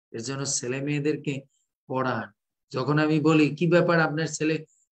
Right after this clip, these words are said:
পড়া মুখস্থ করেনি?" "আরে প্রভু, স্কুল আছে।" "আরে স্কুল দিয়ে কি হবে? এই স্কুল দিয়ে কান্না করবে।"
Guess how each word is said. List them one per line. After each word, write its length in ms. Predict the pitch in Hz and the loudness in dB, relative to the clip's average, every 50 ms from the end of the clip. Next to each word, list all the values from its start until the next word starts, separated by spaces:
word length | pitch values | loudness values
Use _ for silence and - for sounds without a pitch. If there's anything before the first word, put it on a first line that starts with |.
| _ - | _ -2
পড়া 200 | 147 151 156 151 | 0 0 0 0
মুখস্থ 360 | 156 147 147 151 147 - 175 | 0 -2 -4 -6 -6 -6 -6
করেনি?" 360 | 160 160 156 156 156 156 151 | -4 -2 -2 -2 -2 -2 -2
"আরে 220 | 151 165 175 170 | -2 0 0 0
প্রভু, 320 | 170 165 165 160 156 165 165 | 0 -2 -2 0 0 0 0
স্কুল 340 | 160 - - - 185 175 165 | 0 -2 -4 -4 -2 0 0
আছে।" 240 | 147 127 - 151 | 0 -2 -2 -2
"আরে 220 | 170 196 226 247 240 | -2 -2 -2 -2 -4
স্কুল 300 | - - - 269 269 262 | -6 -6 -6 -6 -4 -2
দিয়ে 140 | 277 254 - | -2 -2 -4
কি 180 | - 247 247 | -4 -2 0
হবে? 240 | 247 240 220 180 202 | 2 2 2 2 2
এই 220 | 190 196 196 190 | 0 0 -2 -4
স্কুল 360 | 185 - - - - 226 226 202 | -8 -10 -10 -10 -8 -8 -4 -2
দিয়ে 140 | 226 214 | -2 -2
কান্না 420 | 208 - 185 185 175 185 190 190 180 | -2 -2 -2 -4 -4 -4 -4 -6 -4
করবে।" 380 | 185 175 160 147 131 127 120 | -2 -2 -2 -2 -4 -8 -14